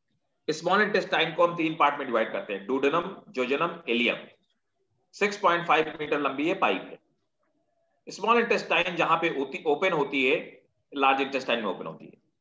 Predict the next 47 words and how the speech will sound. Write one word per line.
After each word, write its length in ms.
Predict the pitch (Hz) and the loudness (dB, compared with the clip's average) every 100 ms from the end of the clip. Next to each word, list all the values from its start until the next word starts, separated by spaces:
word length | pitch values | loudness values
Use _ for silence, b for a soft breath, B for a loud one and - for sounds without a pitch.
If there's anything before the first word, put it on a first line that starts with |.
| _ - | _ -6
Large 320 | 135 185 226 | 4 6 6
intestine 560 | 214 202 202 180 175 175 | 2 -2 -2 0 0 0
पे 80 | 165 | 0
जहां 220 | 143 165 | 2 4
पे 100 | 156 | 2
open 220 | 139 170 | 2 0
होती 220 | 143 139 | -2 -2
है, 60 | 151 | -4
यहाँ 200 | 143 147 | -2 -2
पे 120 | 156 | -2
एक 100 | 151 | -4
छोटा 240 | 131 127 | -4 -2
सा 80 | 160 | -2
पार्ट 240 | 151 123 123 | 2 0 0
है, 60 | |
इसको 200 | 120 143 | -2 -2
हम 60 | 123 | 0
बोलते 220 | 110 151 | -2 0
हैं 100 | 147 | 0
appendix। 460 | - - - - - _ _ _ _ _ _ _ - | 0 -2 -6 -16 -20 _ _ _ _ _ _ _ -6
Appendix 520 | 147 190 202 233 - | 0 4 4 2 2
हम 100 | 160 | 0
में 100 | 170 | 0
अब 160 | 170 - | -2 0
काम 220 | 147 131 | 0 0
नहीं 180 | 147 160 | -4 -2
करता, 240 | 175 196 | 0 2
हमारे 300 | 156 135 135 | 2 2 0
ancestors 560 | 127 123 135 - 160 175 | 0 -4 -10 -10 -12 -6
में, 180 | 175 | -6
पूर्वजों 340 | 170 127 117 123 | -2 0 0 -2
में 100 | 135 | -2
काम 220 | 135 165 | -2 -2
करता 280 | 147 107 98 | -4 -2 -2
रहा 100 | 85 | -4
होगा। 360 | 78 - - _ _ _ _ _ _ _ _ _ _ _ _ _ _ _ _ _ _ | -10 -16 -20 _ _ _ _ _ _ _ _ _ _ _ _ _ _ _ _ _ _
इसके 260 | - 170 233 | -2 2 4
बाद 240 | 226 214 | 6 6
large 280 | 156 160 185 | 6 6 6
intestine 520 | 196 170 165 170 151 | 0 -2 -2 0 0
के 140 | 151 151 | 0 0
भी 300 | 170 269 - | 0 -2 -6
हमने 400 | - 147 202 - - | -8 -2 -2 -2 0
चार 260 | 135 135 | 2 4
part 180 | 131 127 | 4 2
divide 340 | 120 98 92 | 2 -2 -4
किए। 260 | - 71 - | -10 -16 -18